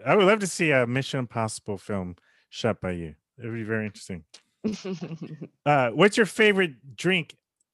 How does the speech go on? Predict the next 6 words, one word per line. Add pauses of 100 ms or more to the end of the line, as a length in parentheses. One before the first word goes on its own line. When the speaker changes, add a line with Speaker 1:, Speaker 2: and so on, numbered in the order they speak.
Speaker 1:
to
get
at
a
pub? (2750)
Speaker 2:
Um,